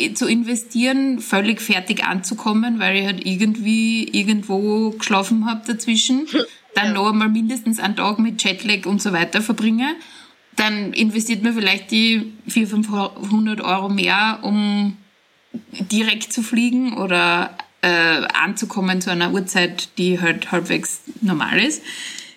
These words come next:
Speaker 1: Und wenn man den Luxus immer gewohnt ist, dann ist das halt irgendwie schwer, den wieder aufzugeben, glaub ich.
Speaker 2: Ja, das stimmt.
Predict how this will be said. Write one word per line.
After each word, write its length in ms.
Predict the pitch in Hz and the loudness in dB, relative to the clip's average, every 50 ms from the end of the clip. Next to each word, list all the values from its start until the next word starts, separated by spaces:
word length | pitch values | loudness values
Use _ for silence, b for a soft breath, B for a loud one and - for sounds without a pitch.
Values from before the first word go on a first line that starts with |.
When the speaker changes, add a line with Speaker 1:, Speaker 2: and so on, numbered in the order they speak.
| B _ | B _
Speaker 1:
Und 440 | - 240 226 220 208 214 214 - - - _ _ _ _ - | 0 2 2 2 0 -2 -4 -8 -10 -12 _ _ _ _ -2
wenn 200 | 208 208 202 208 | 0 2 2 2
man 160 | 214 208 - - - 220 | 2 0 -2 -2 0 0
den 160 | 214 208 202 | 2 2 2
Luxus 400 | 214 226 220 - - 269 254 - | 2 0 0 0 -2 0 2 2
immer 180 | 233 220 220 | 2 2 2
gewohnt 540 | - 233 208 180 190 160 175 185 190 220 214 | 0 -2 -4 -4 -2 0 0 2 2 0 0
ist, 440 | 226 240 277 311 330 - - - - | 0 0 0 0 0 -2 -4 -4 0
dann 460 | 220 233 240 240 240 240 240 240 220 | 2 2 2 4 2 2 2 0 0
ist 220 | 226 220 - - 240 | -2 -4 -6 -6 -8
das 160 | 226 - - | -6 -6 -4
halt 100 | 233 220 | -4 0
irgendwie 300 | - 233 233 226 240 226 | 0 0 2 2 0 -4
schwer, 300 | - - 175 - 180 202 | -4 -4 -6 -6 -4 -2
den 180 | 233 233 233 | 0 0 0
wieder 240 | 226 233 214 - - | 0 0 -4 -4 -6
aufzugeben, 560 | - - - - - - - - 165 156 - | -8 -10 -8 -8 -8 -6 -6 -4 -4 -4 -4
glaub 220 | - - 156 165 180 | -4 -4 -2 -2 0
ich. 140 | 180 185 180 180 190 | -2 -2 -2 -4 -2
Speaker 2:
Ja, 280 | 185 180 175 170 170 170 - _ _ _ _ _ _ _ _ _ _ _ _ - | -2 -2 -2 -2 -6 -10 -14 _ _ _ _ _ _ _ _ _ _ _ _ -12
das 180 | 190 - - - | -6 -4 -4 -4
stimmt. 420 | - 196 180 180 180 - - | -4 -6 -12 -14 -14 -16 -18